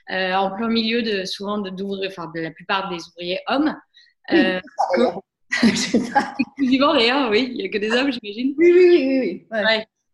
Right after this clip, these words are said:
Speaker 1: Donc, comment t'arrives à gérer justement cette, cette,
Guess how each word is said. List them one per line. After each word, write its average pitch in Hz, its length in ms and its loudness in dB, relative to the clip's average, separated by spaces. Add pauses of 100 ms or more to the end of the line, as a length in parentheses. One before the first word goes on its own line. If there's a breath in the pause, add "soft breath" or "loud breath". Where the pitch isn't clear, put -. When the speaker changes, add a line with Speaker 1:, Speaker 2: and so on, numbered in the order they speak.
Speaker 1:
Donc, 214 240 -2
comment 269 200 2
t'arrives 240 320 0
à 214 100 0
gérer 233 320 0
justement 240 460 -4
cette, 180 320 -6
cette, 190 260 -10